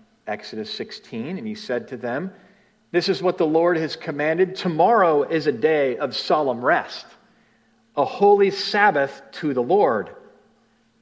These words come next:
Bake what you will bake and boil what you will boil, and all that is left over lay aside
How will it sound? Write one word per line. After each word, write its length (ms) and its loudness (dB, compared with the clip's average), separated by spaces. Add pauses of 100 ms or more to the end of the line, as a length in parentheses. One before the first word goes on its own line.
(380)
Bake 260 0
what 180 0
you 80 -4
will 120 0
bake 280 0
and 140 -6
boil 240 0
what 200 -2
you 80 -8
will 120 -2
boil, 400 2
and 100 -2
all 160 4
that 120 2
is 140 -4
left 220 0
over 240 0
lay 180 2
aside 540 0